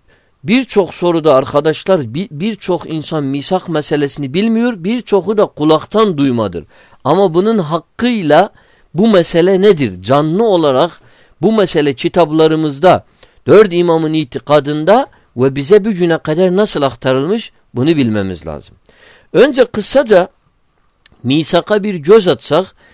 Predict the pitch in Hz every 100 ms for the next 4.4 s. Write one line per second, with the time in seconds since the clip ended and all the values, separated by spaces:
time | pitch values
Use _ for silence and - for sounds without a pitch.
0 | _ _ - 143 202 - 190 - 262 277
1 | - _ _ _ - 143 190 247 226 165
2 | 147 139 131 117 120 - 117 113 107 120
3 | 185 240 _ _ _ _ _ _ 160 196
4 | 226 220 180 165